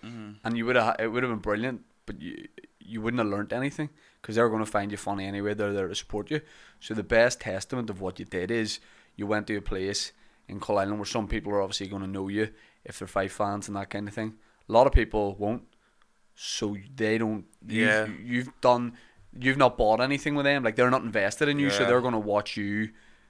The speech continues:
Speaker 2: Even if, even if the M C's, like, it's his first gig,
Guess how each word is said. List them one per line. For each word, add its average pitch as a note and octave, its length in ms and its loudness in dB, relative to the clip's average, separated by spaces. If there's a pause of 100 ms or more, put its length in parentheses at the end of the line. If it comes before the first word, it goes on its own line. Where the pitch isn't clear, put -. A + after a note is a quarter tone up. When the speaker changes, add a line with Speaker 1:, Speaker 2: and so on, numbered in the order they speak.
(360)
Speaker 2:
Even C3+ 200 4
if, A#2+ 200 -2
even C#3+ 180 2
if B2+ 100 0
the A#2 120 2
M G#2+ 160 0
C's, G#2+ 320 -2
like, G#2+ 140 -2
it's A2 140 -6
his A#2 80 -6
first B2+ 300 -2
gig, A2+ 380 0